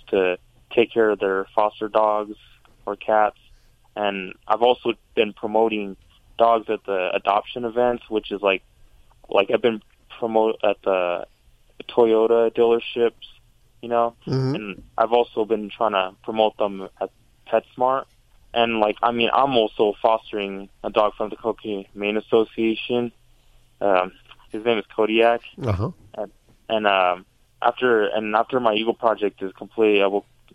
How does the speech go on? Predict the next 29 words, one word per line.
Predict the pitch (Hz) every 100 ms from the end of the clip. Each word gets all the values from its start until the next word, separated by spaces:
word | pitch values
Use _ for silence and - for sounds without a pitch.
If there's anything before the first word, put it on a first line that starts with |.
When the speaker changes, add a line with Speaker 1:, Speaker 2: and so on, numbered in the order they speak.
| -
Speaker 1:
uh, | 98 87 90 - - _ _ _
pretty | - 113
much | 107 -
continue | 110 - 117 104
to | 95 -
foster | 107 104 -
dogs | 95 101 101 104 101 -
and | 92 _ _ _ _ _
teach | - 127 -
people | 127 117 113
to | 104
love | 107 110 104
their | 104
pets | - 110 104 -
by | 107 98
encouraging | 95 95 117 104 104 92 -
proper | - 110 107
care | - - 107
for | - 95
their | 95
animals. | 95 95 87 85 90 _ _ 123
Speaker 2:
Mm. | 131 110 - - - -
Do | 156
you | 180
feel | 214 214
like | 214 196
a | 151
role | 139 147 151
model? | 151 160 170